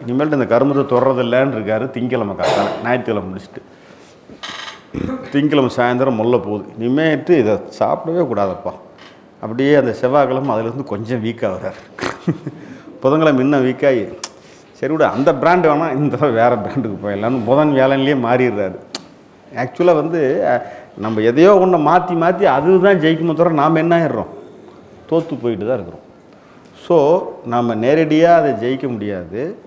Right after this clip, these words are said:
கில்ட்டிலிருந்து விடுபட்டீங்கன்னா, இந்த, இந்த அதான் சொல்ற ராமர் யூஸ் பண்ண சேம் டெக்னிக், மறைந்து நின்று தாக்குதல் தான் அதுக்கான தீர்வு.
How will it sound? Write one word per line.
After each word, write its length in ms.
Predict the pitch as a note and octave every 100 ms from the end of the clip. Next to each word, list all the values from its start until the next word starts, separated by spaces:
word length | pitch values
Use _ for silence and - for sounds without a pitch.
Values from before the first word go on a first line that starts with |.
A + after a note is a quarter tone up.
| - - _ _ - - - G#2
கில்ட்டிலிருந்து 840 | C3 F#3 A3+ G3 G3 F3 D3 D3 D#3+
விடுபட்டீங்கன்னா, 640 | B2+ D3 C3+ B2 A2+ D3+
இந்த, 600 | C3+ B2+ B2+ A2+ G#2+ G#2 -
இந்த 200 | B2 B2+
அதான் 40 | C3+
சொல்ற 360 | D#3+ C3+ C3+
ராமர் 380 | A2+ C#3+ E3 D3
யூஸ் 240 | C3+ C3
பண்ண 180 | C3 A#2+ A2+
சேம் 220 | D#3+ E3 D#3
டெக்னிக், 420 | - A2+ B2 G#2+ - - - - -
மறைந்து 640 | G2 G#2+ B2+ D#3 E3+ D#3+ D#3
நின்று 400 | B2+ B2+ C3+ C3
தாக்குதல் 680 | G#2 G#2 - F#2+ F2+ E2+
தான் 160 | C3 C#3+
அதுக்கான 440 | G2 G2 F#2+ F#2 -
தீர்வு. 300 | - G#2 E2+